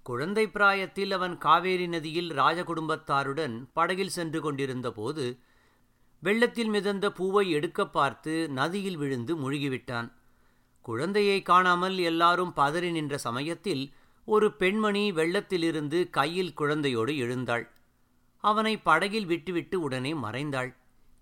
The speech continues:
காவேரி தாயே குழந்தையை காப்பாற்றிக் கொடுத்ததாக அனைவரும் எண்ணினார்கள்.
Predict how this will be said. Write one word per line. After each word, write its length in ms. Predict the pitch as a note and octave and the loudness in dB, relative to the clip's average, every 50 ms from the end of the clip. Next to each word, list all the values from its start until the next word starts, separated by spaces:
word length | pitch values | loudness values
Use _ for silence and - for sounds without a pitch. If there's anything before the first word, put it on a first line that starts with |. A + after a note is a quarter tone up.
| _ _ - | _ _ -4
காவேரி 520 | B2 A2+ A#2+ C#3+ F3 F#3 G3 G3+ G3 G3 F3+ - | 2 4 4 4 4 4 2 2 2 0 -4 -2
தாயே 360 | - F#3+ F#3+ F#3+ F#3+ F#3+ G#3 G#3 | 2 2 2 4 4 2 2 0
குழந்தையை 560 | - G3 F#3 F#3 F#3+ F#3+ F#3+ F#3+ F#3 F3+ F3+ - | 0 0 0 0 0 0 2 2 2 2 0 0
காப்பாற்றிக் 600 | - F3 E3+ E3+ - F3+ F3 E3+ - D#3+ E3 D#3 | 2 2 2 4 4 2 2 2 2 -6 -4 -2
கொடுத்ததாக 800 | - E3 D#3 E3+ - E3 D3+ D3+ D3+ D3+ D#3 E3 F3 D3 C#3 - - | 0 -2 -2 -2 -4 -6 -2 2 2 2 2 2 0 0 0 -2 0
அனைவரும் 500 | D#3 E3 F3 F3+ E3 C#3 C#3+ E3 F3+ F3 | 0 2 2 2 0 0 -2 -2 -2 -2
எண்ணினார்கள். 640 | C#3 B2+ C#3 D3 C#3+ C3+ B2+ B2 A#2+ A2+ B2+ B2+ | -2 -2 0 -2 -2 -2 -2 -4 -4 -4 -6 -6